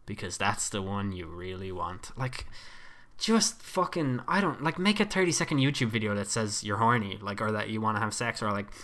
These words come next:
I don't know, like, after your show, ask if any of the women in the show wanna have sex with you. Like, I don't fucking know what you rock star kind of guys like to do, but this stuff reminds me of, like, Jay in the Inbetweeners, when he's making up all these fake stories. Like, nobody fucking talks like that to anybody in the world. It's just so,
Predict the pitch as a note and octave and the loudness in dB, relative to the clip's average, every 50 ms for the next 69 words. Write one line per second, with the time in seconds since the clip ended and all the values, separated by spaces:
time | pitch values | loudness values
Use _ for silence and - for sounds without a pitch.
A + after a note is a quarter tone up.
0 | - - - - D#3+ D#3+ A#2+ G#2+ G2+ G#2+ A2+ A#2+ A#2 - A2+ C3 B2+ C#3 C#3 C#3+ | -14 -6 0 2 4 4 6 6 4 4 4 4 2 0 0 0 2 4 4 4
1 | - D#3 C#3+ C#3 C3 - D3 C#3 C3 B2 A#2 A#2+ B2 - A#2+ A2+ - A#2 A#2 A#2 | 4 4 2 2 2 4 6 6 8 8 8 6 4 2 -2 -2 0 0 0 2
2 | A2+ A2 A2 G#2+ A2 A2 G#2+ G#2 G#2 G2+ G#2 G2+ - G#2+ G#2 G#2 G#2 G#2 G2 F#2+ | 2 2 2 2 0 0 0 0 0 -2 -2 -2 0 0 0 0 2 0 0 -2
3 | - - G#2+ G#2+ - - G#2+ A#2 C#3 D3+ E3 G3+ A3 A#3+ A#3+ G#3+ - G3 - F3 | -2 -4 -6 -4 -4 -4 0 2 4 8 10 12 12 12 12 12 10 8 8 8
4 | D#3 D3+ C#3+ C3 A#2+ B2 A2+ A#2 - A2 A2+ A2+ A2 G#2+ A2 - A#2+ B2 A#2+ B2+ | 6 6 8 8 8 6 4 2 0 0 0 0 0 0 -2 -6 -8 -2 4 6
5 | A#2+ A#2+ - - - A2+ G#2 G#2 G2+ - - A#2+ A2+ A2+ G#2+ G#2 G2+ - - - | 6 6 6 4 -2 0 0 -2 -2 0 0 0 2 0 0 -4 -6 -10 -6 0
6 | - A#2 A2+ A2+ A2 G#2 G#2 A2 G#2+ G#2 - - A#2+ A2+ A#2 A#2 G#2+ G2+ A#2 A#2 | 2 2 2 2 2 0 -2 -2 -2 -4 -4 -4 -2 0 0 2 2 2 0 0
7 | - - B3 B3 - - C4 B3+ - - F#3 D#3+ D#3 D#3 D#3 D#3 D3 C#3+ B2+ A#2+ | 4 4 4 4 6 6 6 6 6 6 6 8 10 8 8 6 4 4 2 4
8 | A#2 A#2 A2 G#2+ G#2 G#2 G#2 A#2 A#2 A#2+ B2+ B2 A#2+ A#2 A2+ A2 G#2+ A2+ A#2 A2+ | 4 4 4 2 2 0 2 4 4 6 6 6 6 4 4 2 2 2 2 2
9 | A2 G#2+ - - A2+ A#2 B2 A2+ G2 G2 G2+ - - - - - - - - B2 | 2 0 0 -2 0 0 0 0 -2 -4 -6 -8 -10 -12 -14 -14 -10 -4 0 0
10 | A#2+ A#2 A2 A#2 A2+ A#2 B2 B2 B2 B2 A2+ A#2 B2+ B2+ A#2+ A2 A2 A2 A2+ A2+ | 0 2 2 2 4 4 4 4 6 6 8 8 8 8 8 6 6 6 4 2
11 | G#2+ - - - - - - A2 A2+ A#2 A2+ - - - A2 G#2 A#2 A#2 A2 G2 | 0 0 -2 -4 -4 -2 0 2 0 0 0 0 -2 -2 0 0 2 2 2 0
12 | F#2+ G2+ G2+ C#3+ D#3 - A#3+ C4+ D4 D4+ D4 D4 C4 A3 G3+ - A3+ G3+ G#3 F#3+ | -2 -4 -4 -4 -2 2 4 8 8 8 8 8 6 4 4 4 4 4 4 4
13 | D#3+ E3 D#3+ D#3+ - - B2 A#2 - A#2 A2 - - F#2+ A2 B2 C3 A#2+ G2+ G#2+ | 2 4 4 4 4 2 0 2 2 0 0 0 -2 0 2 2 2 2 2 2
14 | A2 G#2 G#2+ A2 G#2+ G#2 G#2 G#2 G#2+ A2 G#2 G2 G2 G2 - A#2 - - - A#3 | 0 0 0 -2 -2 -2 -2 0 0 0 0 0 -2 -4 -6 -4 -2 0 0 2
15 | A3 - - - - - - A#3 A#3 A#3 A3+ G#3+ A3 | 2 0 0 0 0 2 4 6 6 8 6 6 4